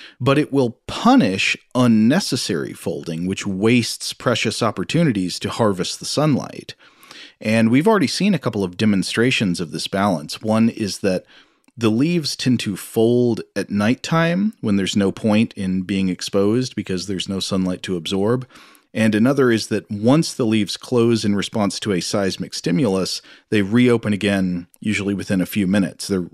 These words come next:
ready to get back to the buffet. But to continue the logic of this risk-reward balance, it would also obviously benefit the plant if it had a mechanism for discriminating between a potentially dangerous seismic stimulus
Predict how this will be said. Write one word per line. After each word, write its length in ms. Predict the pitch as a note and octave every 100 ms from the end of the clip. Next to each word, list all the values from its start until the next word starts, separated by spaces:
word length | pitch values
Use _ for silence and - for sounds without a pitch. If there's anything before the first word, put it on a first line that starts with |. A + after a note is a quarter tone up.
| -
ready 280 | G#2+ A2
to 80 | G#2
get 160 | G2 F#2
back 220 | G2+ F#2+
to 80 | A2
the 80 | F2+
buffet. 560 | F2 - E2 - - _ -
But 260 | C3 D3 -
to 200 | E3+ C#3
continue 520 | D3 A#2 - B3 C4
the 100 | D3
logic 460 | A2 G2+ F#2+ G2 A2+
of 100 | G2+
this 220 | G#2 -
risk-reward 880 | G2+ A#2 - - A2+ G2 F#2+ E2+ D2+
balance, 580 | A#2 D3+ F#2+ C#2+ - -
it 180 | G#2+ -
would 160 | A2+
also 640 | - C#3 G3+ - A2+ G2+ -
obviously 720 | A#2 D3+ C#3+ C#3 A#2+ - G#2+
benefit 520 | F#2+ G#2+ F#2+ - -
the 40 | -
plant 520 | - E3+ E3+ G#2+ -
if 180 | A2+ -
it 120 | A2
had 260 | A#2+ A#2 G2+
a 80 |
mechanism 880 | F#2+ G2 B2 E3+ C3 G2+ F#2 F2 E2
for 220 | F2 G#2
discriminating 1040 | F#2+ F#2 - - D3 D#3+ A#2 E2+ D#2+ D#2+ F2+ - - - -
between 380 | G#2+ - G#2+ G#2
a 100 | G2
potentially 640 | G2+ - C3+ C3+ D3 A#2+
dangerous 720 | G2 G#2 G#2 G#2 G#2+ F#2+ E2+
seismic 500 | - A2 G2 - E2+
stimulus 720 | - C#3+ D#3 A2 F2 E2 -